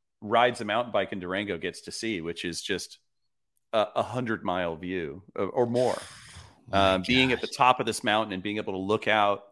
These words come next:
Speaker 1: across lakes and peaks, and they're all below you. Um, it's not that far off the Colorado Trail. And, uh,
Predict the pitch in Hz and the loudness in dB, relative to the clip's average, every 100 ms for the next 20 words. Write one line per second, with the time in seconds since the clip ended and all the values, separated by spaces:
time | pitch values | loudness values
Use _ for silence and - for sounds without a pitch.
0 | _ - 110 113 92 - 92 98 101 - | _ -8 -2 0 0 -2 -4 -2 -2 -4
1 | - 104 87 - 113 110 - - 98 87 | -8 -6 -6 -4 -4 -4 -6 -8 -6 -4
2 | - 104 110 98 90 90 98 107 120 - | 2 4 4 2 0 0 -2 -4 -8 -12
3 | _ _ _ _ _ _ - 98 98 87 | _ _ _ _ _ _ 0 2 4 2
4 | 82 82 - 123 120 127 120 123 120 123 | -2 -8 -4 -2 4 6 8 6 4 4
5 | 117 113 110 - 104 101 101 90 - 87 | 4 4 2 -2 -2 0 -2 -2 -4 -4
6 | 95 117 - _ _ _ _ 110 101 92 | -4 -6 -16 _ _ _ _ -2 0 0
7 | 90 87 87 80 76 | -2 -2 -2 0 -2